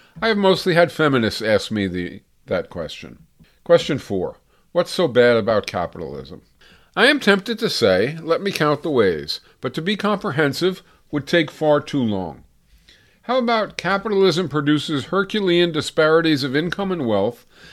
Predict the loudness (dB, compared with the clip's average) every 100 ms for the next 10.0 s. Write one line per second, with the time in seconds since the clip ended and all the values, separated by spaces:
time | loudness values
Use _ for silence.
0 | -12 0 2 2 2 0 2 0 0 -2
1 | 0 0 -4 -2 -2 -2 2 4 4 2
2 | 0 -2 -6 0 2 2 0 0 2 2
3 | 4 4 4 2 2 2 0 -2 -2 0
4 | 0 -2 -10 _ _ _ _ _ _ _
5 | _ 2 2 4 4 4 2 -2 -2 0
6 | 2 2 0 0 -6 -2 0 2 2 2
7 | 4 4 4 0 0 2 2 0 -2 -6
8 | -8 _ _ -2 -2 0 0 2 0 -2
9 | -2 0 -2 2 2 6 6 4 0